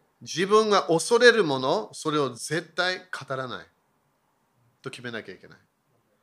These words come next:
これノート書いてね。これすごい。だから私たちはよくか-、感じるものを言ってしまうの。それで負けちゃうの。全部言葉は種だから。どのぐらい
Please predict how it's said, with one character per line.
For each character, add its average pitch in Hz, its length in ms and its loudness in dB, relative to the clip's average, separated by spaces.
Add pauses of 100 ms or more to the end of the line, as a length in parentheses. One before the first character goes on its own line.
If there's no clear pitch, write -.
(560)
こ 120 80 -12
れ 113 60 -12
ノ 127 100 -8
ー - 20 -8
ト 135 120 -10
書 139 100 0
い 135 40 0
て 127 80 -10
ね。 160 120 -6
こ 131 80 -6
れ 104 40 -6
す - 260 -10
ご 156 120 -2
い。 - 20 -6
だ 123 140 -6
か 170 140 -2
ら 139 120 0 (260)
私 202 380 2
た 240 140 2
ち 180 140 -4
は 147 80 2
よ 185 200 4
く 147 360 -8
か-、 - 260 -6 (320)
感 214 400 -2
じ 214 160 -8
る 233 120 -2
も 139 140 -2
の 135 100 -4
を 151 40 -2
言 123 120 -6
っ - 20 -10
て 131 140 -12
し - 120 -12
ま 117 120 -8
う - 40 -14
の。 - 60 -20 (1000)
そ - 160 -8
れ 185 80 2
で 190 100 2
負 135 180 -2
け 139 80 -6
ち 127 100 -8
ゃ 101 60 -4
う 80 40 -14
の。 - 60 -20 (1300)
全 233 440 0
部 202 140 0
言 208 320 0
葉 123 120 0
は 117 100 -4
種 143 220 -10
だ 110 120 -10
か - 100 -20
ら。 - 120 -20 (960)
ど 170 140 -2
の 214 140 2
ぐ 196 80 2
ら 190 180 8
い 147 120 -2